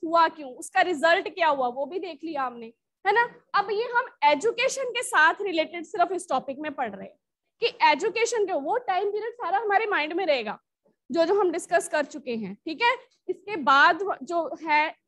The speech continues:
movement और ज्यादा तेज हो गई, वो भी discuss करेंगे अगले topics में, ठीक है।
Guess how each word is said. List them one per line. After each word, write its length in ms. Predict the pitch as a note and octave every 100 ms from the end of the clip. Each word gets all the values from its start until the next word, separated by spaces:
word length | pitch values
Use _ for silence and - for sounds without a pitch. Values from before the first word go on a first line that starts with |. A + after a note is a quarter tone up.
| _ C#4
movement 500 | D4 F4 E4+ E4+ D#4+
और 180 | D#4+ E4+
ज्यादा 260 | C#4 D4
तेज 400 | D4+ C#4 D4 E4+
हो 100 | D#4
गई, 200 | B3+ B3+ - _ -
वो 100 | F#4
भी 120 | G#4
discuss 440 | G4 F#4+ E4+ E4+
करेंगे 280 | D#4 C4 B3+
अगले 200 | A#3 A#3+
topics 460 | A3+ G#3+ G3+ G3+ G#3
में, 120 | F#3
ठीक 420 | - _ - E4+
है। 120 | A#4